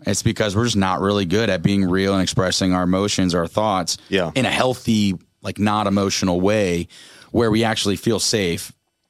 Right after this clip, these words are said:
Speaker 1: And it's like, like, I love it. Like, there's this guy I follow, Joe Dispenza, and he talks about, like, him and his wife have this thing where it's just like, "All right,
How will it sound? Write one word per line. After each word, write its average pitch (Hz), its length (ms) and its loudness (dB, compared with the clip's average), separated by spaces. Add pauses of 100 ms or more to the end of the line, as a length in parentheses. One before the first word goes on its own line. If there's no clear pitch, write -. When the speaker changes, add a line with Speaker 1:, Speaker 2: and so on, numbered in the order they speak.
(120)
Speaker 1:
And 98 160 0
it's 92 180 -2
like, 87 380 -4 (960)
like, 110 100 0
I 127 80 2
love 120 300 0
it. - 100 -4
Like, 98 160 -2
there's 120 160 0
this 104 140 -2
guy 107 220 0
I - 20 -2
follow, 95 380 -2
Joe 92 140 -2
Dispenza, 92 340 -4
and 92 100 -2
he 98 60 -4
talks 98 280 -2
about, 92 240 -2
like, 87 240 -4 (440)
him 117 200 -2
and 95 80 -2
his 107 200 -2
wife 92 200 -2
have 87 180 -2
this 85 200 -4
thing 104 220 -2
where 90 120 -2
it's 85 100 -4
just 92 200 -4
like, 90 220 -8
"All 98 120 -4
right, 92 260 -2